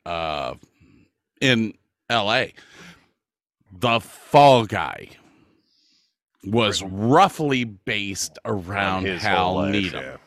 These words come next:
Speaker 2: How the West
Speaker 1: Uh,
Speaker 2: Was Won. Very nice.
Speaker 1: Because Ha-,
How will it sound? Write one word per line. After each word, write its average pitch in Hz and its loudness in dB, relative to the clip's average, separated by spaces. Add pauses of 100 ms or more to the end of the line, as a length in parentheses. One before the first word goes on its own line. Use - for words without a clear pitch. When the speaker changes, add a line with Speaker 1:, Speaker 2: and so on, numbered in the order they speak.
(760)
Speaker 2:
How 104 0
the 107 0
West 113 2
Speaker 1:
Uh, 120 -2
Speaker 2:
Was 90 -2
Won. 98 -2 (100)
Very 82 -8
nice. 73 -8 (200)
Speaker 1:
Because 135 -2
Ha-, 139 0